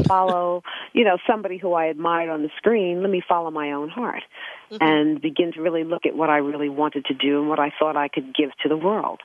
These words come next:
Speaker 1: And that led me to cosmetology school. And to, and at that time I was married to a man who was a hairdresser.
Speaker 2: Oh,
Speaker 1: And so
Speaker 2: wow.
Speaker 1: I created, yeah, I created a cosmetics company that had pigments for women of color.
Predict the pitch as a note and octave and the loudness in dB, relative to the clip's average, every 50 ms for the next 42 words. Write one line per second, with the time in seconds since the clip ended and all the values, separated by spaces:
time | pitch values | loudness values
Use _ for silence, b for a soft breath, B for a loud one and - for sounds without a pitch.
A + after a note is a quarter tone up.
0 | B B B B B B B B - F3 F3+ F3+ F#3+ F3+ F3+ E3+ E3+ E3+ D3+ D3 | B B B B B B B B 2 4 6 6 4 4 2 0 -2 -2 -2 -2
1 | D#3+ D#3 D#3 D#3+ D#3 - - D#3+ - - F3 D#3 D3+ C#3 C#3+ C#3+ - - - E3+ | -2 -2 -2 -2 0 0 0 0 4 4 4 4 4 4 0 0 0 2 4 4
2 | E3+ E3+ E3+ D#3 - F3 D#3 - - - - C#3+ C3+ C#3+ F3 B3 F#4 - _ _ | 4 4 2 -2 -6 -6 -6 -8 -6 -4 -2 0 0 0 0 0 -4 -8 _ _
3 | B B B B B B B B B - E3 D#3+ D#3 D#3 - - D#3 D3+ - - | B B B B B B B B B 2 4 4 4 4 2 0 0 0 0 -4
4 | - - F3 F3+ F3 F3 E3+ D3+ F#3 F3+ F3+ - G#3 E3+ D#3+ D3+ C#3+ C#3 C#3 C3+ | -2 0 2 2 2 2 2 2 0 0 2 2 4 4 4 4 2 0 0 0
5 | D#3 D3+ D3+ D3+ D#3 D3 - - D3+ D3 C#3+ D3 D3+ D3 D3 D3 D#3 C#3+ C#3 C3+ | 0 2 2 2 0 0 0 2 2 2 4 2 2 0 0 0 -2 -2 -2 -4
6 | C#3 C#3+ E3+ E3 C#3+ D3 - - - B2+ - - - - F#4+ - _ B B B | -4 0 2 2 2 2 0 -2 -4 -4 0 0 -2 -2 -2 -4 _ B B B
7 | B B B B B _ _ _ _ - - G4+ G3 - A3 A3+ A3+ - A3+ G#3+ | B B B B B _ _ _ _ -2 -2 0 4 8 8 8 10 10 10 10
8 | G#3 G3+ G3 - A3+ A3+ G#3+ G#3 G#3+ G3+ A#3 B3 A3+ _ _ - - B3 C#4+ D#4+ | 10 8 8 8 6 8 8 6 6 2 0 -2 -2 _ _ 0 2 2 4 4
9 | C4+ F#3 - - G3 F3+ F3 F#3 F3+ G3 - - F#3+ F3 E3+ E3+ E3+ D#3 D3+ - | 0 -2 0 2 2 2 2 0 -4 -4 0 0 0 0 2 0 0 0 0 -2
10 | - - - C#3 C#3 - - C#3+ D3 F3 A3 A#3 - E3 D#3 C#3+ E3+ E3+ C#3+ - | -4 -2 0 -2 0 0 0 0 2 2 0 0 0 -2 -2 0 0 -2 -2 -2
11 | _ - - D#4+ C#4 G#3+ D3+ C#3 C#3 G#3+ A#3+ - - - B B B B B B | _ -2 -2 -2 0 -4 -6 -6 -6 -6 -8 -10 -14 -14 B B B B B B
12 | - F#3+ F3+ E3+ F3 E3+ E3 D#3+ D#3 D3 _ - - E3+ B2+ - - - - | 0 2 2 2 0 -2 -2 -6 -6 -8 _ -2 0 0 2 2 0 -4 -6